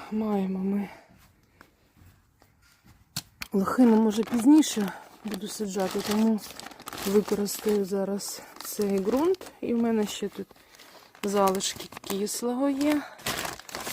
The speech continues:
Такий торф є. Поліський. Є рододендрон.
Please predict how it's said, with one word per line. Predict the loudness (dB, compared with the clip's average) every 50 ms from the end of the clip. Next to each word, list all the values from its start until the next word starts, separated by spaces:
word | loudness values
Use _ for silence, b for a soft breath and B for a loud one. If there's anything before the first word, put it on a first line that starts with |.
| -10 -12 -14 -12
Такий | -14 -14 -12 -12 -14 -14
торф | -12 -10 -8 -8 -6 -6 -8 -10 -12 -12 -6
є. | -2 0 0 0 -2 -4 B B B B B -14 -10 -8 -6 -6 -6 -6 -8 -12 -14 -20 -20 -20 -20 -20 -20 -20 -20 -18 -10
Поліський. | -8 -6 -4 -4 -2 -2 -2 -2 -2 -4 -4 -4 -2 0 0 0 0 -2 B B B B B _ _ _ _ _ _ _ _ _ _ _ _ _ _ _ _ _ _ _ -8
Є | -6 -6 -2 2 2 4 4 2 0 B B B B B B B B B _ _ -2
рододендрон. | -2 -2 0 -2 -4 -6 -4 -4 -6 -4 -4 -4 -4 -4 -4 -4 -6